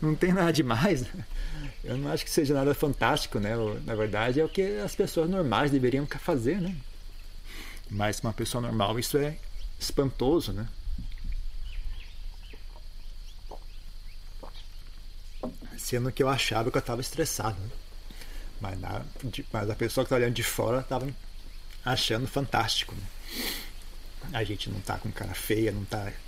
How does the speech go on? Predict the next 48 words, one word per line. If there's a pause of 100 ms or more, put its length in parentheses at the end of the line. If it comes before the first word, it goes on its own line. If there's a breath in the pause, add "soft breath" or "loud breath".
não
tá
em
pânico,
né?
Não
tá
brigando
com
ninguém,
né? (720)
Simplesmente
sentando
e
esperando. (640)
Nada
demais. (1600 loud breath)
Mas
o
Ajahn
Pasan
também
falou
uma,
uma,
uma
história
parecida,
que,
né,
que
eu
lembrei
essa
história,
quando
a
mulher
falou
isso,
eu
lembrei
a
história
do
Ajahn
Pasan
também.